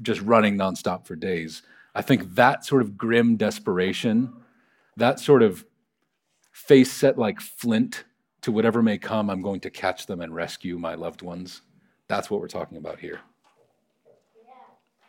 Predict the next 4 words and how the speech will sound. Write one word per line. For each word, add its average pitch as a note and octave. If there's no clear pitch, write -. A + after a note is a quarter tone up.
Yeah. -
<laughs> -
Abram's D#3+
grim D#3